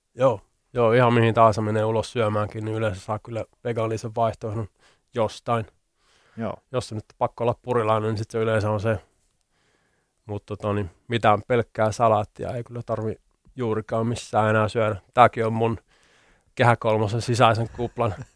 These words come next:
Speaker 2: <laughs>
Speaker 1: tota, niin, niin, ajatusmalleja, mut kyllä mä uskon, että tuolla muuallakin, kun on käynyt muualla Suomessa nyt tän, niin viimekin kesänä, niin kyllä melkein kaikkialla sai vegaanista ruokaa.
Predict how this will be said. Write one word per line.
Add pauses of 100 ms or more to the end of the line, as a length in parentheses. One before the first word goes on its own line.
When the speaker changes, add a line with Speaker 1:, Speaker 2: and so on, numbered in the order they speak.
(400)
Speaker 2:
<laughs>
Speaker 1:
tota,
niin,
niin, (2000)
ajatusmalleja,
mut
kyllä
mä
uskon,
että
tuolla
muuallakin, (200)
kun
on
käynyt
muualla
Suomessa
nyt
tän,
niin (880)
viimekin
kesänä,
niin (680)
kyllä (340)
melkein
kaikkialla
sai (380)
vegaanista
ruokaa.